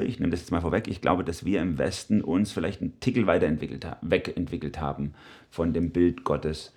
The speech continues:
äh, für Gemeinde, gerade miteinander von Männern und Frauen. Und das wollen wir uns heute mal anschauen. Und wir haben uns überlegt im Vorfeld, wir nehmen mal zwei Bibeltexte, die gerne,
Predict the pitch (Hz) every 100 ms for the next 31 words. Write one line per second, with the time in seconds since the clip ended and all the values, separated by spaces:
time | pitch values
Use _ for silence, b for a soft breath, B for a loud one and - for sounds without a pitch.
0 | b b b - 76 73 90 85 82 80
1 | 78 80 80 76 73 78 78 73 76 71
2 | - 69 67 67 69 - - 78 - -
3 | 78 71 78 85 b b b b b -
4 | 76 71 - - 80 87 90 92 101 80
5 | 90 107 104 95 98 110 - 78 131 147
6 | - 73 71 64 50 78 71 82 101 131
7 | 131 113 90 87 107 127 120 120 117 120
8 | 98 95 92 95 87 - 92 87 120 139
9 | 131 131 - 131 98 90 85 92 110 107